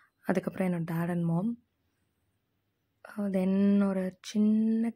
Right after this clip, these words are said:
கிளிப்பிங், uh, போஸ்ட் கணபதி ஹோமம்னு சொல்லலாம். So, அந்த ஹோமம்லாம் முடிச்சதுக்கப்புறம் மதியம் ஒரு ப்ராப்பர் வெஜ் மீல்ஸ், அதுக்காக நான் தான் வடைலாம் போட்டுட்டு இருந்தேன். அன்னைக்கு மதியம் வந்துட்டு சாமி படைக்கணும்னு சொல்லிட்டு, so, அதுக்கான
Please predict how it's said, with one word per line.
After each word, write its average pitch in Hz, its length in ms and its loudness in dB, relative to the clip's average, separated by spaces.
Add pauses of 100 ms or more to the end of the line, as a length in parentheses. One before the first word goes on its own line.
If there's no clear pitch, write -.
கிளிப்பிங், 196 380 0 (260)
uh, 170 220 0 (140)
போஸ்ட் 202 520 4
கணபதி 180 460 -2
ஹோமம்னு 175 460 0
சொல்லலாம். 170 640 -4 (320)
So, - 160 -4
அந்த 170 80 0
ஹோமம்லாம் 175 440 -2
முடிச்சதுக்கப்புறம் 170 720 -6
மதியம் 190 420 -2
ஒரு 175 260 -4
ப்ராப்பர் 185 640 -2
வெஜ் 175 260 -6
மீல்ஸ், 202 300 -4 (100)
அதுக்காக 170 380 -4
நான் 165 240 -4
தான் 170 220 -6
வடைலாம் 170 560 -6
போட்டுட்டு 165 300 -6
இருந்தேன். 165 260 -2 (1040)
அன்னைக்கு 208 460 2
மதியம் 202 480 2
வந்துட்டு 214 500 0
சாமி 208 380 2
படைக்கணும்னு 196 500 -2
சொல்லிட்டு, 185 280 -6
so, 185 200 -6
அதுக்கான 196 460 -2